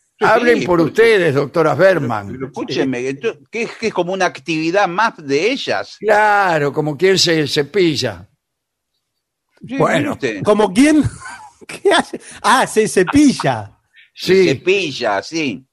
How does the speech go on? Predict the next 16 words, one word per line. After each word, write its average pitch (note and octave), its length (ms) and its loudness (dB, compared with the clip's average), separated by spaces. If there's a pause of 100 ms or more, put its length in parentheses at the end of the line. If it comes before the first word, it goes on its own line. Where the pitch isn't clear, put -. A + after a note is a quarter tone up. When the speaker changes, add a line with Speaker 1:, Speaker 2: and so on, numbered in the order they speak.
(200)
Speaker 3:
<laughs> A3 100 -6
Sí. - 400 -10 (2500)
Mire B3+ 340 0
que G#3 160 4
había G#3 460 4
verbos G3+ 520 2
para E3+ 320 -2
decir F3 460 -4
Speaker 1:
Sí, F#3 240 6
Speaker 3:
cosas. D3 340 -4
Speaker 1:
sí. D3+ 640 -2 (1500)
Y F#3 160 -2
estas A#3+ 360 2
son G#3+ 300 2
sus F3+ 340 2
recomendaciones. C#3 1080 -4